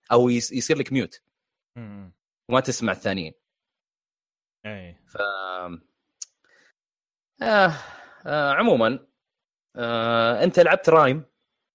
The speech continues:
Speaker 1: انا
Speaker 2: آه،
Speaker 1: مرة ودي العبها.
Speaker 2: والله يس، آه، لعبت رايم. آه،
Speaker 1: مم.
Speaker 2: يا أخي اللعبة هذه ما شاء الله تبارك الله،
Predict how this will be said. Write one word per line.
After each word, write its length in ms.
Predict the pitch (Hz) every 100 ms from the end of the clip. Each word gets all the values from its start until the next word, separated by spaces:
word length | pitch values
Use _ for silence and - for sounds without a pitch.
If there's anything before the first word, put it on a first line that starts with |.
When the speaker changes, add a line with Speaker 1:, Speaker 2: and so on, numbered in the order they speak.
| _ _ _ _ _ _
Speaker 1:
انا 240 | 147 131 135
Speaker 2:
آه، 140 | 139
Speaker 1:
مرة 180 | 170 170
ودي 240 | 143 131
العبها. 480 | 120 113 104 98 85 _ _
Speaker 2:
والله 400 | 135 139 143 147
يس، 640 | 127 139 139 139 - - -
آه، 440 | 113 110 110 107
لعبت 320 | 110 139 143 131
رايم. 380 | 123 120 160 - _
آه، 560 | 117 110 107 110 107 107 _ _ _ _
Speaker 1:
مم. 360 | 104 95 90 _ _ -
Speaker 2:
يا 60 | 131
أخي 400 | - 127 123 127
اللعبة 460 | 127 127 147 131
هذه 520 | 127 147 143 139 147 - -
ما 140 | 135
شاء 200 | 127 147
الله 200 | 139 143
تبارك 380 | 139 123 135 127
الله، 320 | 135 139 139